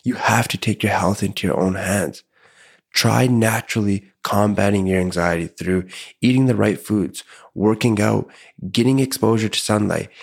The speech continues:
and being in control of your level of thinking, being conscious of your level of thinking. And at that point,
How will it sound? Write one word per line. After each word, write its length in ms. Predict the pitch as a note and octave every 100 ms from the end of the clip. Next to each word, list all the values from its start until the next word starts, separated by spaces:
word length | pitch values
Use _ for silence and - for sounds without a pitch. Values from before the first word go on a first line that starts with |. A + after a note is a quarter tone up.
| - - _ _
and 320 | G#2+ G#2+ G#2 F#2+
being 260 | A2+ A#2+ A#2+
in 120 | A2+
control 440 | A2 - G2+ A2
of 100 | G2+
your 100 | F#2+
level 300 | F2+ F#2 F#2
of 80 | F2+
thinking, 420 | G2+ G2+ - E2+
being 220 | E2+ A#2+
conscious 540 | A#2 - G#2+ A2+ A2 -
of 100 | F2+
your 100 | F2+
level 300 | E2+ E2+ E2
of 100 | -
thinking. 440 | G2 G2+ D#2+ D2+ - _ _ _ _ _
And 240 | G#2+ G#2+ - - _ -
at 200 | A2 -
that 220 | B2+ C#3
point, 340 | - A#2+ A#2